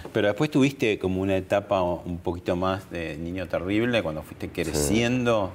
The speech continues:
Speaker 1: ¿Qué pasó
Speaker 2: Sí,
Speaker 1: ahí?
Speaker 2: sí,
Speaker 1: ¿Qué, qué
Speaker 2: sí.
Speaker 1: cortocircuito se hizo? ¿O no? ¿O por ahí era
Speaker 2: Y
Speaker 1: necesario que
Speaker 2: más o
Speaker 1: pasara?
Speaker 2: menos, sí, sí, más o menos. También lo que soy ahora, cómo hago para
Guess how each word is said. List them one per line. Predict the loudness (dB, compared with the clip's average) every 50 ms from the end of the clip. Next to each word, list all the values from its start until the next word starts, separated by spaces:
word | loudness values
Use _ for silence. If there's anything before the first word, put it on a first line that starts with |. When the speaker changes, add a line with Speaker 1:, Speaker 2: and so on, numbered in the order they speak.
| -10 -16 -16 -16 -16 -16 -16 -18 -18 -18 -18 -18 -6 -6
Speaker 1:
¿Qué | -6 -2
pasó | -2 -2 -2 0 2 4 4 4
Speaker 2:
Sí, | 4
Speaker 1:
ahí? |
Speaker 2:
sí, | 2 0 0 2 2 2 4
Speaker 1:
¿Qué, | 2 2 2
qué | 4 2
Speaker 2:
sí. | 4
Speaker 1:
cortocircuito | 2 2 0 0 -2 -4 -2 -4 -6 -4 -2 -2 0 0 0 -2
se | 0 -2 -4
hizo? | -4 -4 -4 -6 -6 0
¿O | 0 2 2
no? | 2 2 0 0 -2 -6 -10 -8 -8
¿O | -6 -2
por | 0 2 4
ahí | 4 4
era | 4 4 2 4 4
Speaker 2:
Y | 4
Speaker 1:
necesario | 6 6 6 6 6 4 4
que | 4
Speaker 2:
más | 4 4 2 0 2 4
o | 4
Speaker 1:
pasara? | 6 6
Speaker 2:
menos, | 6 6 4 4 2 2 0
sí, | 0 2 4 4 4 4 2
sí, | -2 -4 -4 -2 -2 -2 -2
más | -2 -4 -6 -6 -6
o | -4 -2
menos. | -2 -2 -2 -2 -4 -8 -10 -14 -16 -20 -20 -20 -20 -14 -6
También | -2 -2 2 2 2 2 2 2
lo | 0 0
que | -2 -4
soy | -2 0 2 4 4
ahora, | 4 6 4 4 2 2
cómo | 2 2 2 4 4 4
hago | 4 4 4 4 2 2
para | 2 2 2 0 -2